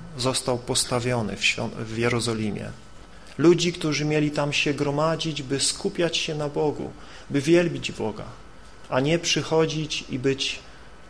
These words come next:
łupionych i później gdzieś z goryczą w sercu modlić się do Boga. Za pośrednictwem kapłanów, którzy patrzyli na tych ludzi jako źródło zysku i dochodów. I Pan Jezus, widząc to wszystko,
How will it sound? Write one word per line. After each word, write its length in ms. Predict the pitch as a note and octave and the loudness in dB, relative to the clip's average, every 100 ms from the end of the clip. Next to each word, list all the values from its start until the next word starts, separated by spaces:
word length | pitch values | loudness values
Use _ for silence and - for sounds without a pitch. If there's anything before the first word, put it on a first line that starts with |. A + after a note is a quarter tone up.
| - C#3 | -4 4
łupionych 880 | D3+ D3 D#3+ D#3 A#2 A2 A2 - | 4 4 4 4 2 -2 -4 -10
i 60 | - | -8
później 400 | - C#3+ C#3 C3+ | -2 0 2 0
gdzieś 240 | B2+ C3+ | 0 0
z 60 | B2+ | 2
goryczą 560 | C#3+ C#3+ D#3 - C#3 C3 | 4 4 4 2 0 0
w 80 | |
sercu 480 | - D3+ C#3+ - A2+ | 2 2 0 -2 -2
modlić 380 | G2+ G#2+ A#2 - | 0 0 -2 -4
się 160 | - G#2+ | -2 -2
do 140 | G#2+ | -2
Boga. 320 | G#2+ F#2 - - - - - - - - - | -4 -6 -8 -12 -14 -18 -18 -18 -18 -18 -8
Za 120 | - B2+ | 0 2
pośrednictwem 880 | C3+ - C#3+ C3+ D3+ D3 - C3+ C3 | 2 2 2 2 0 0 0 -2 0
kapłanów, 680 | C#3 - C#3+ C#3 A2+ G#2+ G#2+ - - - - - | -2 2 2 4 2 0 -2 -10 -14 -18 -18 -4
którzy 240 | C3 A#2+ | 2 2
patrzyli 540 | A#2+ C3 - - C#3 C#3 | 2 2 4 4 4 4
na 140 | C3 | 4
tych 200 | C3 C3 | 2 0
ludzi 320 | C#3 C3+ C3+ | 2 4 4
jako 420 | C3 A#2+ B2+ B2 A#2+ - - - B2 | 4 4 4 4 2 -4 -12 -6 0
źródło 500 | B2 C#3+ C#3 C3 B2 | 4 6 6 6 6
zysku 500 | C3+ C3+ - - A#2 | 6 6 4 2 -2
i 100 | A2+ | 0
dochodów. 520 | B2 - A2+ G#2 - - - - - - - - | -2 0 -2 -2 -6 -10 -14 -16 -16 -16 -10 -2
I 40 | |
Pan 200 | C#3+ C#3+ | 2 4
Jezus, 360 | F3+ F3 E3 C#3 | 6 4 2 0
widząc 420 | D3 D3 D3 - | -2 0 -2 0
to 120 | C#3+ | -2
wszystko, 640 | - D3+ C#3+ - A#2 A#2 | 0 0 0 0 0 0